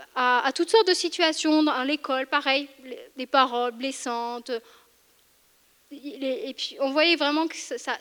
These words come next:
ça avait de l'e-, il y a des enfants, ça leur faisait de la peine parce qu'on s'était moqué d'eux. Et puis on a prié, on a, on a fait la même chose. On, je leur, on leur a dit, « Il faut pardonner. » Et puis, euh, on,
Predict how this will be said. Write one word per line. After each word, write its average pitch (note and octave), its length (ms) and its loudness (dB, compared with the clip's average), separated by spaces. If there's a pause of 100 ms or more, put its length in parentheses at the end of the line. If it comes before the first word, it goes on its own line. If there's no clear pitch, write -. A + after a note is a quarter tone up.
(120)
ça B3 80 -6
avait A#3+ 160 -10
de A#3 60 -18
l'e-, B3+ 160 -12 (680)
il C4+ 40 -8
y C4 40 -2
a - 20 0
des C4+ 160 -4
enfants, D#4 260 -4
ça C#4 200 -10 (140)
leur A#3+ 180 -4
faisait B3+ 160 -8
de C4 40 -8
la B3 120 -2
peine C4 240 -4
parce B3+ 160 -8
qu'on A#3+ 100 -4 (360)
s'était C4+ 260 -6
moqué B3+ 320 -6
d'eux. A#3+ 340 -8
Et A#3+ 60 -6
puis A3+ 240 -12
on A#3+ 80 -16
a C4 80 -6
prié, C#4+ 480 -4
on C4+ 120 -8
a, A#3+ 60 -6 (300)
on C4+ 40 -8
a C4+ 60 -8
fait D#4+ 100 -6
la D4+ 120 0
même E4 180 0
chose. B3+ 320 -6
On, A#3+ 340 -12 (360)
je C4+ 100 -12
leur, B3 140 -8
on B3 100 -8
leur B3 160 -4
a C4 80 -2
dit, « C4 260 -8
Il C#4 60 -12
faut C#4 140 -6
pardonner. » C4+ 680 0
Et B3 40 -8
puis, B3 200 -8 (440)
euh, A#3 340 -6 (720)
on, C4 160 -6